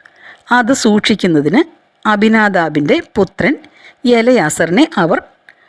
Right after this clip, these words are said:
അഭിഷേകം ചെയ്തു. സാമുവൽ ന്യായാധിപൻ. രണ്ട്. കർത്താവിൻ്റെ പേടകം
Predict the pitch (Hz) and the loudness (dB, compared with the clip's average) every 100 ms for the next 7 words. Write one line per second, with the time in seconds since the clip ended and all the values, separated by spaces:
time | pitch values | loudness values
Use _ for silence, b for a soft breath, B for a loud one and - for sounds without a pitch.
0 | b - 220 233 - 180 151 285 508 - | b -4 0 0 0 -2 -2 -2 -4 0
1 | 262 117 - _ _ _ _ b b b | 0 0 -12 _ _ _ _ b b b
2 | b b - 269 240 247 175 214 392 214 | b b -4 -2 -2 -2 -2 -2 -2 0
3 | 190 165 165 240 254 - _ _ _ _ | 2 2 0 -2 -2 -4 _ _ _ _
4 | _ _ _ _ _ _ _ b b b | _ _ _ _ _ _ _ b b b
5 | b 254 214 127 107 _ _ _ _ _ | b -2 0 -2 -4 _ _ _ _ _
6 | _ - 277 262 285 277 285 294 277 185 | _ -4 -4 -2 -2 0 0 -2 0 0
7 | 175 202 | 2 0